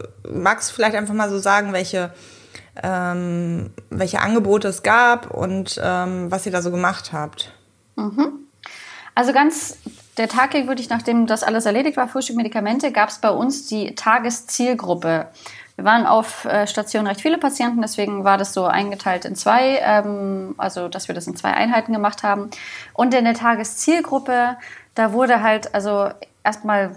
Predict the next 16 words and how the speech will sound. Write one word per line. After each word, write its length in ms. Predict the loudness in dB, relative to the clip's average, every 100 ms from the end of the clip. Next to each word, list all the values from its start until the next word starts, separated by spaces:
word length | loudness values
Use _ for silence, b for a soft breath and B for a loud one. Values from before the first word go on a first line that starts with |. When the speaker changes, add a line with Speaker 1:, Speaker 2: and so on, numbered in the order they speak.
| -14
Speaker 2:
so 140 | -12 -10
ein 80 |
bisschen 320 | -8 -8 -8 -8
zusammen 340 | -4 -4 -2
der 100 | -2
Tag 340 | 2 4 2
gestartet. 840 | -4 0 4 4 4 0 -2 -4 -6
Wenn's 280 | -6 -6
neue 220 | -4 -2 0
Patienten 580 | -2 0 0 2 0
gab, 340 | 2 4 4 2
wurden 240 | -2 -2
die 100 | -2
da 100 | -2
begrüßt. 680 | -2 0 2 4 2 0
Äh, 40 | -6